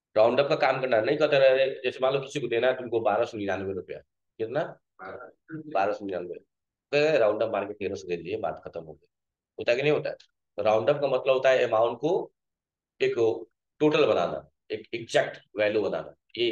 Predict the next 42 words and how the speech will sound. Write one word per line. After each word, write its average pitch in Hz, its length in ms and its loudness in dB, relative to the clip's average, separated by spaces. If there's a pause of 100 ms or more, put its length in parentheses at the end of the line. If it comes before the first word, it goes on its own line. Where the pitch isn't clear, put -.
basically 120 400 -4
काम 85 240 -2
है। 76 60 -10 (720)
जैसे 101 160 -2
अगर 117 140 2
हम 120 140 -2
यहाँ 120 180 2
पे 120 80 -4
लिख 135 180 -2
दें 147 160 0
वन 120 220 -2
पॉइंट 117 260 0
सेवन 120 260 -2
फ़ाइव, 92 260 -2 (420)
तो 113 60 6
आप 113 120 0
इसको 123 180 0
round 123 200 4
up 131 60 2
बना 131 120 2
के 139 80 -2
क्या 143 140 2
मान 101 180 0
लोगे? - 220 -10 (1080)
दो 95 100 -4
रुपये। 69 180 -8 (1900)
लेकिन 104 160 -2
अगर 113 160 0
वही 123 180 2
लिखा 131 200 2
वन 123 220 2
पॉइंट 127 200 -2
फ़ोर 135 160 -2
फ़ाइव, 123 180 0
तो - 260 -8 (1080)
इसको 127 200 -4
एक 123 160 2
ही 139 80 0
रुपया 98 220 0
मांगो। 80 240 -6 (160)
क्या 117 120 2
मांगो? 131 400 0